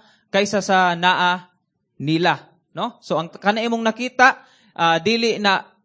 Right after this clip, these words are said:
mao, napay daghan nga wala nimo makita. And so nag-ampo si Elisha sa Ginoo nga maablihan ang mata sa mao nga sulugoon, di ba?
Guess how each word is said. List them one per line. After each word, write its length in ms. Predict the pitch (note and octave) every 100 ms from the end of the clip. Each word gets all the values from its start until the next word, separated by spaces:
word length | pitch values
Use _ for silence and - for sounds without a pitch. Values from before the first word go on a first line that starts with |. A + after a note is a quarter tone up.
| _ _ _ -
mao, 400 | D#3 F#3+ G#3+ C#3
napay 400 | D#3+ G#3+ A3+ A3+
daghan 460 | G#3+ G#3 G#3 G3+
nga 100 | F#3
wala 240 | D#3+ E3+ D#3+
nimo 240 | E3+ D#3
makita. 1160 | D3+ D3 E3 G3+ _ _ _ _ _ E3+ E3 E3
And 60 | E3
so 100 | B3
nag-ampo 380 | B3 B3 B3+ C4+
si 140 | A#3+
Elisha 680 | A#3 A#3+ A#3 A3 G#3+ A#3 _ _
sa 160 | -
Ginoo 460 | F#3+ F#3+ A3+ G#3+ F#3+
nga 80 | F3+
maablihan 480 | E3+ E3+ G3+ A#3+ A3+
ang 100 | G3
mata 300 | F#3 F#3 F#3+
sa 140 | F#3 E3
mao 180 | E3 F3
nga 320 | E3+ F3+ F#3 _ _ _ _ _
sulugoon, 720 | _ - D#3 D3 E3+ F#3+ D3 -
di 140 | - B2+
ba? 260 | F3 A3+